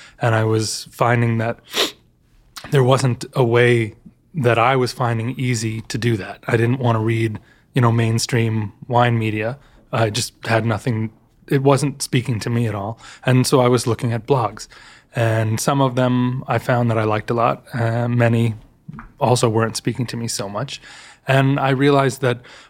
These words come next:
the ones that I liked were sort of describing wine in, in contextual terms and personal experiences with it, and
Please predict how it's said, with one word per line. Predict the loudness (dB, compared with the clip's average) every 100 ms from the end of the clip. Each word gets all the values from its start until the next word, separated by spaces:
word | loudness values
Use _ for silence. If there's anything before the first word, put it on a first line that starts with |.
| -20 -20 _ _
the | 0
ones | 4 4 2
that | 0
I | 2
liked | 2 2 0
were | -4
sort | -2 -4
of | -4
describing | -6 -4 2 2 2 0 -2 -2
wine | 2 4 4 2
in, | -2 -4
in | -4 -4
contextual | -2 -4 -2 -2 -2 -2 -2
terms | 2 2 2 0 -2
and | -2 -6 -2
personal | -2 0 -4
experiences | -4 0 0 2 0 0
with | -2 -2
it, | -4
and | -4 -8